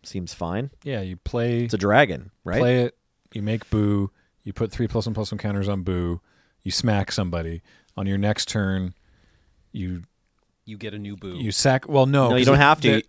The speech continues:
Speaker 2: doesn't quite work.
Speaker 1: if
Speaker 2: You
Speaker 1: it's
Speaker 2: have
Speaker 1: still
Speaker 2: to
Speaker 1: there, you just make a seven seven Boo, right?
Speaker 2: That's true.
Speaker 1: That's the plus.
Speaker 2: Yeah, I guess.
Speaker 1: Keep putting counters on to
Speaker 2: My
Speaker 1: put,
Speaker 2: thought
Speaker 1: make
Speaker 2: was the
Speaker 1: Boo
Speaker 2: next
Speaker 1: three
Speaker 2: turn you
Speaker 1: bigger.
Speaker 2: sacrifice Boo.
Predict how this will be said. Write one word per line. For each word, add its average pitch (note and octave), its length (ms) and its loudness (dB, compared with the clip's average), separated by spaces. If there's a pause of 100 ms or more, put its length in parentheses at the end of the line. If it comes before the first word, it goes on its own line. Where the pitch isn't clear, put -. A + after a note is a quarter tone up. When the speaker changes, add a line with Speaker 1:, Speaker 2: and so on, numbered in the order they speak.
(120)
Speaker 2:
doesn't D3 240 4
quite C3 220 4
work. G2+ 260 -2
Speaker 1:
if A2 80 2
Speaker 2:
You B2+ 60 4
Speaker 1:
it's B2 60 6
Speaker 2:
have C3 40 2
Speaker 1:
still E3+ 140 6
Speaker 2:
to D#3 60 4
Speaker 1:
there, C3+ 140 8
you C3 120 4
just G#2+ 120 2
make A#2 160 4
a A2 40 0
seven B2 280 2
seven F2 300 -2
Boo, F2 140 -4
right? F2 300 -4 (300)
Speaker 2:
That's - 240 0
true. E2+ 380 -2
Speaker 1:
That's - 180 -2
the A#2 80 -2
plus. - 640 -2 (180)
Speaker 2:
Yeah, C#3 220 0
I C#3 80 2
guess. B2 320 0
Speaker 1:
Keep D3 180 2
putting C#3+ 240 2
counters B2 380 0
on G#2+ 140 2
to G2+ 60 -2
Speaker 2:
My F3+ 120 6
Speaker 1:
put, G#3+ 80 2
Speaker 2:
thought F#3 100 8
Speaker 1:
make A#2 60 4
Speaker 2:
was A#2+ 100 0
the C3 80 2
Speaker 1:
Boo - 40 6
Speaker 2:
next C#3 160 2
Speaker 1:
three D#3+ 100 0
Speaker 2:
turn C3 80 0
you A2+ 60 0
Speaker 1:
bigger. A2 100 0
Speaker 2:
sacrifice A2 640 0
Boo. F2+ 400 -4